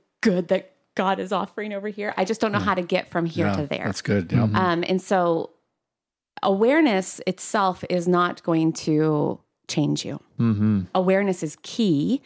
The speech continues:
Speaker 1: because
Speaker 3: Mm-hmm.
Speaker 1: it's hard to change something that you're not aware of. So
Speaker 3: Yes.
Speaker 1: it's worth it,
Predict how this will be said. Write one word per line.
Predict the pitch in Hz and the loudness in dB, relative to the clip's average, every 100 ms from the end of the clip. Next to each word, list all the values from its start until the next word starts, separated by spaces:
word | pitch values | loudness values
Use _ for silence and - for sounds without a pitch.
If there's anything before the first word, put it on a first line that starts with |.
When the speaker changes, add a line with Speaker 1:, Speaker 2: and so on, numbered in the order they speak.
| _ - | _ -2
Speaker 1:
because | 175 | 2
Speaker 3:
Mm-hmm. | 180 | 2
Speaker 1:
it's | 120 | 0
hard | - 185 | -2 -2
to | 165 | -4
change | - 226 214 208 | -2 2 4 4
something | - 170 165 160 | 2 2 4 4
that | 160 | 2
you're | 165 | 0
not | 156 151 | -2 -4
aware | 147 151 - | -8 -10 -6
of. | - 214 | -6 0
So | |
Speaker 3:
Yes. | 214 | 0
Speaker 1:
it's | 185 170 175 | 2 0 -2
worth | 165 175 233 302 - | 0 2 4 2 0
it, | 165 269 - | -2 -4 -10